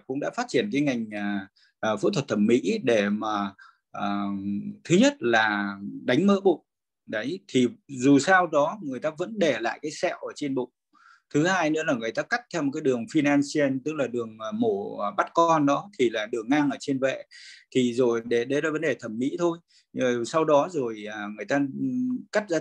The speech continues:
từng khối mỡ ra để giảm đi, bởi vì là mỡ hay tích tụ ở, ở đâu nhất ạ?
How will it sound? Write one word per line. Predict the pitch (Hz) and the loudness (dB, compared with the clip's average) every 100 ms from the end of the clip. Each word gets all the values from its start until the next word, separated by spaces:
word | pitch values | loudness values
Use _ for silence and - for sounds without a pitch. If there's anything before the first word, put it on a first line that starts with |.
| 147 | -2
từng | 117 104 | -4 0
khối | 127 165 | 2 4
mỡ | 202 180 202 | 2 0 -4
ra | 165 143 | -4 -4
để | 131 101 | -4 -4
giảm | 92 107 98 | -2 -4 -2
đi, | 135 139 131 | 0 0 0
bởi | 127 123 95 - _ - - - | 0 0 0 -10 _ -20 -20 -10
vì | 104 123 | -2 0
là | 110 110 | 0 0
mỡ | 131 160 202 | 0 0 0
hay | 196 | -2
tích | 240 254 - | -4 -2 2
tụ | 165 123 | 2 0
ở, | 117 101 98 - | -6 -6 -8 -10
ở | 110 107 | -6 0
đâu | 151 | 0
nhất | 160 | 0
ạ? | 208 | -2